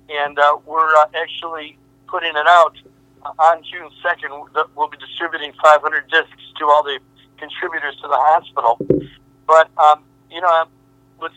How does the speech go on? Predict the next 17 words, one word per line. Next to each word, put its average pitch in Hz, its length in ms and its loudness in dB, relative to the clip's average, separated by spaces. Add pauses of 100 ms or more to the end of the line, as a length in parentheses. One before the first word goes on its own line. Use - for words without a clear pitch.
Sammy, 190 400 0
you 165 60 -6
know, 165 120 0
we've 165 160 -10
been 165 120 -10 (100)
friends 160 300 -2 (320)
forever, 156 500 2 (460)
and 143 160 -6
of 139 100 -8
course 165 200 0 (100)
we 151 80 -16
co-wrote, 156 520 0 (380)
uh, 139 160 0
Heavy 156 260 -2
Metal 175 380 -2
together, 139 340 -4 (120)
so 165 180 -2